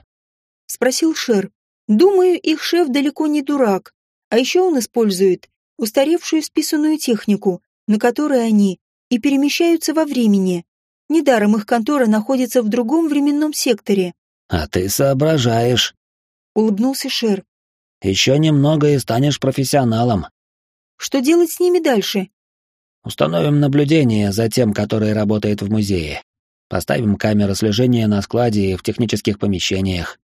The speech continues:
Speaker 2: Второй уже улетел обратно на Ансару. А там мы ничего не сделаем. Компания Ансара С С нас интересует больше всего. Но мы не можем нарушать Конвенцию Конфедерации и вмешиваться во внутренние вопросы других планет.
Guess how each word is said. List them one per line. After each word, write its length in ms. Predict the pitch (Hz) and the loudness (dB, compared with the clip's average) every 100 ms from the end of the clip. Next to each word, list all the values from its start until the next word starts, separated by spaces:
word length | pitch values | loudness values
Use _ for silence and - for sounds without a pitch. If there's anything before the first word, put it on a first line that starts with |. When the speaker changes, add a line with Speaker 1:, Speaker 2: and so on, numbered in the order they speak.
| _ _ _ - | _ _ _ -4
Speaker 2:
Второй 320 | 131 160 160 | -2 0 2
уже 240 | 147 135 | 2 2
улетел 380 | 143 143 127 151 | 2 2 2 2
обратно 420 | 131 127 143 127 | 2 2 0 0
на 180 | 107 98 | 0 0
Ансару. 500 | 104 104 131 95 - _ _ _ _ _ | 0 0 0 -2 -8 _ _ _ _ _
А 160 | 98 95 | -4 -2
там 340 | 123 151 160 | 0 0 0
мы 120 | 156 | 0
ничего 340 | 147 131 123 123 | 0 0 0 2
не 140 | 139 | 2
сделаем. 520 | 104 110 120 104 82 - - _ _ _ - | 0 0 0 0 -4 -10 -16 _ _ _ -8
Компания 640 | 98 104 131 127 127 120 | -4 -2 0 0 2 0
Ансара 600 | 117 120 113 - 117 113 | -2 -2 -2 -2 -2 -2
С 300 | - 113 - - | -2 -6 -6 -4
С 260 | 131 117 | -2 -2
нас 260 | 120 117 - | -2 -4 -4
интересует 680 | - 113 117 113 - 117 110 | -4 -2 -2 -2 -2 -2 0
больше 320 | 110 110 110 | 0 -2 -2
всего. 380 | - 135 117 78 - _ _ _ _ - | -4 -2 -2 -4 -10 _ _ _ _ -4
Но 140 | 101 | 0
мы 140 | 120 131 | 2 2
не 100 | 131 | 2
можем 360 | 143 139 127 | 2 2 2
нарушать 420 | 117 113 110 110 | 2 0 0 -2
Конвенцию 600 | - 107 107 107 104 104 101 | -2 0 2 2 0 0 0
Конфедерации 840 | 101 104 104 104 92 - 82 80 _ _ - | 0 0 0 0 -2 -6 -8 -8 _ _ -6
и 120 | 147 | -4
вмешиваться 560 | 98 120 104 107 104 113 | 0 -2 0 -2 0 0
во 100 | 107 | 0
внутренние 480 | 110 104 104 104 | 0 0 2 2
вопросы 460 | 104 104 110 101 104 | 2 0 -2 -2 -2
других 380 | 98 104 101 98 | -2 0 0 -2
планет. 440 | 104 101 85 - | -2 -2 -2 -8